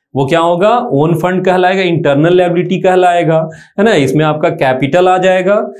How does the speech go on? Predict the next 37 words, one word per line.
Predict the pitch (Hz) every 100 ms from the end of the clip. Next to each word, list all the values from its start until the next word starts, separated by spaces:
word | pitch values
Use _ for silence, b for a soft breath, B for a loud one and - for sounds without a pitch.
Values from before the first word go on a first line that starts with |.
| B 139
यही | 156 196
अगर | 190 208
partnership | 190 139 139 143 190 190 196 190
रहेगा | 190 190 196
तो | 190 151
partner | 123 110 - 165
capital | 175 180 180 190
आप | 190
बोलते | 165 180 175 180
हैं, | 180 175 175
company | 156 151 151 185
रहेगा | 180 175 175 175
तो | 170
share | 160 135 143 180
capital | 175 165 170 180
बोलते | 165 175 165
हैं, | 175 175
not | 151 143 156 170
for | 165
profit | 160 147 165 175 175
organization | 170 175 165 165 175 170
रहेगा | 170 165
तो | 170 165
capital | 156 160 - 156
fund | 156 135 143
बोलते | 160 170 170 170
हैं। | 170 160 151 156 B B B
इसी | 147 220
capital | 220 196 160 151 127
को | 123
sole | 120 160 180
proprietorship | 180 180 175 175 175 190 185 180
में | 185
सिर्फ | 196 196
capital | 196 185 196 226 233
बोलते | 156 120 110 107
हैं, | 101